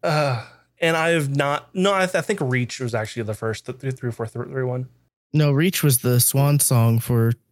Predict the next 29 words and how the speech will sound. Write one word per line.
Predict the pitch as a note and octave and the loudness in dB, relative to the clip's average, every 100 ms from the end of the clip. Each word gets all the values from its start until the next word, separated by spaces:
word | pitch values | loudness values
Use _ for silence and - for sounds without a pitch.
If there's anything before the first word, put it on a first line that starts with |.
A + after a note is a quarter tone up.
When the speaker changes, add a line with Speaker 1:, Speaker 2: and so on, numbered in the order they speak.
| - | -6
Speaker 1:
Was | C#3+ D3+ | 0 0
it, | E3 - | 0 2
was, | C3 C#3+ | 4 4
Speaker 2:
Bungie, | A#2+ | 4
Speaker 1:
was | D#3 D#3 | 2 2
it | |
the | D3+ | 2
last | C#3+ D3 | 2 2
Speaker 2:
I | A#2 | 2
Speaker 1:
Bu-, | |
Speaker 2:
believe. | A#2+ A#2 | 4 4
Speaker 1:
Bungie | - C#3+ D3 | 4 2 0
one? | D3+ D#3 - _ _ _ - | 0 -2 -6 _ _ _ -6
Speaker 2:
I | C3+ | -4
believe | C#3 A#2+ A2 D#3 D#3 | 0 0 0 0 0
so. | - G#2 G2+ G#2 B2 - _ _ _ - | -2 0 0 2 0 -4 _ _ _ -4
Speaker 1:
Yep, | G#3+ | -2
it | G3 | 2
was, | F#3 D#3+ | 2 2
it | D#3+ | 2
was | D3 | 0
Bungie. | C#3 C3+ B2 A#2+ - - - | 0 0 0 -2 -6 -16 -20
So, | - A#2 A#2 G#2+ - | -6 -4 -4 -6 -8
okay, | D3+ C3 | -4 -2
yeah, | B2+ B2+ | 0 2
you're | C3+ | 4
Speaker 2:
Yeah. | A#2+ | 2
Speaker 1:
right. | A#2+ | 0
Speaker 2:
Yeah. | - - - - | -4 -14 -12 -12